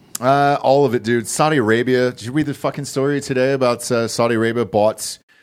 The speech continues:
twenty-five percent of London's Heathrow Airport?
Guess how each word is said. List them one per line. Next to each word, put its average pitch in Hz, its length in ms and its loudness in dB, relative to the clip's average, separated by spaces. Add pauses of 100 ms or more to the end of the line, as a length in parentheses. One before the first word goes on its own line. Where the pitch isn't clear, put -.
(300)
twenty-five 147 680 -2
percent 127 440 -4
of 95 140 -6
London's 110 520 -4
Heathrow 107 560 -4
Airport? 110 540 -6